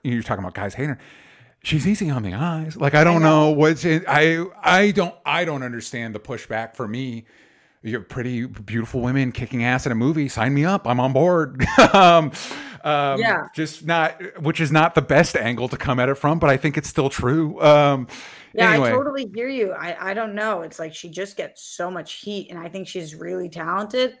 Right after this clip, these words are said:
Speaker 1: Yeah.
Speaker 2: And, but I, I felt in this movie she was, like, a little over it.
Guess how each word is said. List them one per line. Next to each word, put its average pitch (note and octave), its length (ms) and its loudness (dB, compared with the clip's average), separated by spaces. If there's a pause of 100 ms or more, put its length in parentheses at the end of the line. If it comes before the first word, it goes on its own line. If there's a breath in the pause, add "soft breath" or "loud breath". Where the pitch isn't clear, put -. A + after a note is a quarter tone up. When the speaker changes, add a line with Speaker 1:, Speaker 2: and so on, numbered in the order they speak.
Speaker 1:
Yeah. G2 220 -4 (200)
Speaker 2:
And, F3 420 -8 (300)
but G3 220 2
I, G#3 200 2 (100)
I G#3 300 6
felt E3 500 -8
in F3 160 -8
this F3 260 -8
movie D#3 440 -10
she - 220 -10
was, D#3+ 300 -6
like, D3+ 300 -10
a E3+ 80 -6
little D#3 540 -6
over - 360 -10
it. - 180 -16